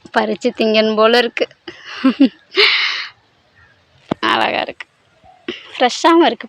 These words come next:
பார்க்கறதுக்கு. இன்னும் நிறைய வாழைக்கண்டு வச்சிருக்காங்க, நல்லா இருக்கு. அப்படியே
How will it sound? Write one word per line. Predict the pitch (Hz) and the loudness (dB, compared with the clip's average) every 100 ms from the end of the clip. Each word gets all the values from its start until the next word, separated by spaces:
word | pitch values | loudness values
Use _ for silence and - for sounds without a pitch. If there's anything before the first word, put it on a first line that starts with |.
| 214 | 0
பார்க்கறதுக்கு. | 208 226 196 - - _ _ - - - _ _ _ _ _ _ _ - | 0 -2 -8 -8 -18 _ _ -16 -16 -20 _ _ _ _ _ _ _ 2
இன்னும் | 349 302 | 4 6
நிறைய | 247 262 311 349 | 4 4 4 4
வாழைக்கண்டு | 254 247 269 262 226 202 | 4 2 0 -2 -2 -2
வச்சிருக்காங்க, | - - 226 220 214 - - - _ _ _ _ _ 262 | -6 -14 -8 -6 -6 -8 -20 -20 _ _ _ _ _ -12
நல்லா | 226 220 226 | -10 -10 -10
இருக்கு. | - 233 _ _ _ _ _ _ _ _ _ _ - _ _ _ _ _ - - - - - _ _ _ - _ _ - | -12 -18 _ _ _ _ _ _ _ _ _ _ -12 _ _ _ _ _ -20 -20 -20 -20 -20 _ _ _ -20 _ _ -8
அப்படியே | 262 240 269 | -6 2 4